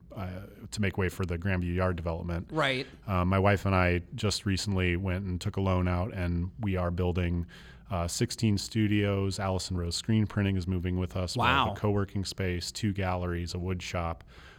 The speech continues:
Speaker 1: um, and then we're living in the building. So it's kinda like this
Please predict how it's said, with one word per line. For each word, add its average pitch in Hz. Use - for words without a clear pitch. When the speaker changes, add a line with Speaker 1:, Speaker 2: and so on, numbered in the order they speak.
Speaker 1:
um, 85
and 90
then 87
we're 90
living 90
in 85
the 85
building. 85
So 92
it's 113
kinda 110
like 92
this -